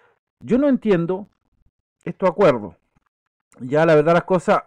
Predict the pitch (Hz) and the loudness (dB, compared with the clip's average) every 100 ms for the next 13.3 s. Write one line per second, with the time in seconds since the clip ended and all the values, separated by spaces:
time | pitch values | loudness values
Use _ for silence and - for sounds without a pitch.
0 | - 214 202 175 143 - _ _ _ _ | 0 2 4 0 -4 -12 _ _ _ _
1 | _ _ - 277 214 170 165 151 185 180 | _ _ -6 -2 0 0 0 2 2 0
2 | 160 185 175 160 170 165 175 147 147 160 | -4 -4 -6 0 0 0 -4 -6 -4 -2
3 | 156 143 131 131 185 190 185 - 175 180 | -2 -2 -2 0 2 0 -6 -4 0 0
4 | 151 - 147 151 135 - 185 190 175 190 | -2 -2 -2 0 -4 -2 -2 -2 -4 -4
5 | 180 175 _ _ _ _ - 139 - 220 | -4 -6 _ _ _ _ -10 -10 -8 -4
6 | 226 220 208 208 196 196 180 160 - - | -4 -4 -4 -4 -4 -8 -10 -12 -16 -12
7 | 208 202 185 175 180 170 180 190 - - | -8 -8 -6 -6 -4 -2 -2 -2 -10 -10
8 | 147 151 175 147 160 165 - 135 - 180 | -8 -8 -8 -6 -8 -8 -8 -8 -4 -6
9 | - 131 135 131 87 _ _ _ _ _ | -6 -8 -8 -8 -12 _ _ _ _ _
10 | _ 135 - 220 226 - - - _ _ | _ -8 -4 0 0 -2 -16 -20 _ _
11 | 139 - 190 180 160 214 196 151 160 139 | -8 -2 0 0 -2 0 2 2 -2 -10
12 | 139 - 143 175 - 160 _ 123 - - | -8 -8 -8 -10 -12 -18 _ -12 -12 -14
13 | - - - | -20 -20 -20